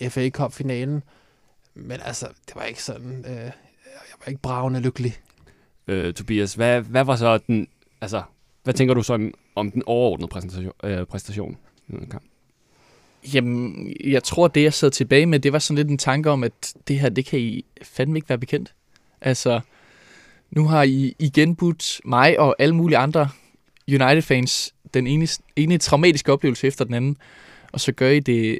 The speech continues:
Speaker 3: simpelthen igen, altså foran tre nul mod Coventry på Wembley i en F A Cup-semifinal, og, og det ender jo med, at man har set sit, øh, favorithold, sin, sin hjerteklub, spille sig i en F A Cup-semifinal,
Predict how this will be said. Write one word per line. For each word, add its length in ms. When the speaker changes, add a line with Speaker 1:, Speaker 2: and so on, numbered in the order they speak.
Speaker 3:
simpelthen 320
igen, 380
altså 180
foran 340
tre 300
nul 300
mod 360
Coventry 540
på 160
Wembley 300
i 100
en 240
F 80
A 60
Cup-semifinal, 800
og, 320
og 140
det 120
ender 220
jo 140
med, 280
at 500
man 140
har 80
set 260
sit, 340
øh, 220
favorithold, 600
sin, 240
sin 220
hjerteklub, 480
spille 280
sig 140
i 80
en 200
F 80
A 60
Cup-semifinal, 640